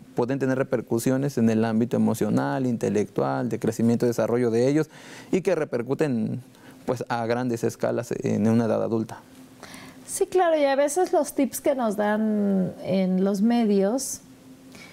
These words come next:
Speaker 2: son, mm, generalizados, sin saber las particulares y la, las particularidades que presenta cada pequeño o, o cada mamá o cada papá o cada adulto mayor,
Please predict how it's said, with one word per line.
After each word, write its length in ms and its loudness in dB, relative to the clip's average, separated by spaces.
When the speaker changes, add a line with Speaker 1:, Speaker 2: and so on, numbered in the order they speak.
Speaker 2:
son, 1000 2
mm, 60 0
generalizados, 1040 0
sin 240 2
saber 240 2
las 200 0
particulares 840 0
y 60 2
la, 260 2
las 140 0
particularidades 880 0
que 120 0
presenta 460 0
cada 260 0
pequeño 680 2
o, 760 2
o 80 -4
cada 240 0
mamá 400 0
o 80 -2
cada 200 0
papá 420 -2
o 80 -4
cada 200 0
adulto 360 0
mayor, 500 2